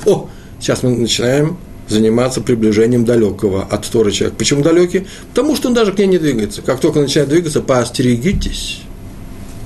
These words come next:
Он, может быть, сразу становится ближе вас. Если кто-то стоит на месте, он бесконечно далек от Торы.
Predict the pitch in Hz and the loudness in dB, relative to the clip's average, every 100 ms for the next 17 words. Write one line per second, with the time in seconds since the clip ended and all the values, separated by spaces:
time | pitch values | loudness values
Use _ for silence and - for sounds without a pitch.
0 | - - - - 101 107 107 104 113 113 | -14 -14 -12 -2 2 4 4 2 2 2
1 | 98 - 110 104 104 101 95 104 113 80 | 2 0 0 0 0 0 2 2 0 -2
2 | - - - - - - - - - - | -8 -14 -16 -16 -14 -14 -14 -14 -14 -14
3 | - - - 90 95 - 120 107 90 104 | -12 -10 -4 0 0 0 0 2 0 0
4 | 95 90 87 117 208 - 85 - - - | 0 2 2 4 2 -2 -6 -8 -12 -14
5 | - 90 80 - 80 104 104 107 95 95 | -4 -2 -2 -2 -2 0 0 -2 -2 -2
6 | - - - - | -4 -6 -6 -8